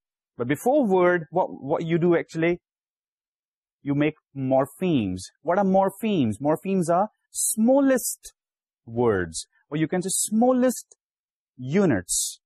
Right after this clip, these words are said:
of words. Basic, or you can say very elementary formation of words. The basic units, the smallest units. When, you know, one or two or three,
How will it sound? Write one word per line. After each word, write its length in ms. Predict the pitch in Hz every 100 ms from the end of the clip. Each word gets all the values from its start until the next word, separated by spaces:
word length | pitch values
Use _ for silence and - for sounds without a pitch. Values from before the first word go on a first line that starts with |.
| _ -
of 140 | 135 131
words. 640 | 120 127 95 82 80 - _ _ _ _ _ _ _ _ _ _ _ _ _ _ _ _ _ _ _ _ _ 110
Basic, 440 | 104 233 - 233 - - _ _ _
or 120 | 156
you 120 | 175
can 160 | 170 175
say 80 | 170
very 240 | 226 247
elementary 520 | 185 196 220 226 220 202
formation 520 | - 135 123 113 120
of 80 | 104
words. 560 | 98 87 85 82 - _ _ _
The 80 | 135
basic 420 | 135 202 233 196
units, 480 | 143 120 92 87 - -
the 60 |
smallest 600 | - - 202 202 190 -
units. 520 | 120 117 95 95 - - _ _ _ -
When, 320 | 123 135 127 - -
you 120 | 131
know, 80 | 120
one 400 | 120 143 139 131
or 220 | 123 120 -
two 240 | 156 143
or 180 | 135 120
three, 440 | - - 143 127